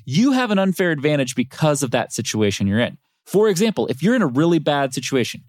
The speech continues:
you have no money or you just failed a big project at work, whatever that may be, the fact that you have nothing to lose is your unfair advantage. There is no <laughs> downside. So you can take all upside, right? There's always an unfair advantage. It may not be the unfair advantage you like,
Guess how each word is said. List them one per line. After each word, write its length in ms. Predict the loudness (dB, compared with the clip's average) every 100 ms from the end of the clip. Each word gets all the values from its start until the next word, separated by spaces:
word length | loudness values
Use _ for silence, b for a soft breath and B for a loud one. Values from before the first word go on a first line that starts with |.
| -4
you 200 | 2 4
have 260 | 2 0 0
no 140 | 0
money 380 | 2 0 0 0
or 40 |
you 140 | -2 0
just 260 | 0 0
failed 240 | 0 2 2
a 60 |
big 240 | 0 -2 -2
project 480 | 0 0 0 -2 -2
at 120 | 0
work, 220 | 0 -2 -2
whatever 360 | 0 0 0
that 180 | -2 0
may 160 | 0 0
be, 320 | 2 0 0 _ _ _ -2
the 80 | -2
fact 480 | 0 0 0 -4 0
that 180 | 2
you 100 | 2 2
have 280 | 2 0
nothing 400 | 0 0 2 0
to 180 | 0 0
lose 400 | 2 2 2 -2 2
is 180 | 2 4
your 120 | 2
unfair 300 | 2 2 0
advantage. 440 | 2 0 -2 -6 -8 2
There 260 | 6 6 6
is 140 | 6
no 160 | 4 4
<laughs> 80 | 2
downside. 600 | 2 2 2 0 0 0
So 100 | 2
you 140 | 2
can 160 | 2 2
take 220 | 2 2
all 220 | 4 4
upside, 360 | 4 2 2 2
right? 140 | 0
There's 160 | 0 -4 -4 -2
always 520 | 2 2 4 2 2
an 100 | 0
unfair 420 | 2 0 2 2 2
advantage. 520 | 0 -2 -4 -12 -20 B
It 60 | B
may 140 | 2
not 160 | 2 2
be 60 | 2
the 120 | 4
unfair 260 | 4 2
advantage 440 | 2 2 0 0 0
you 100 | 0
like, 360 | 2 0 -2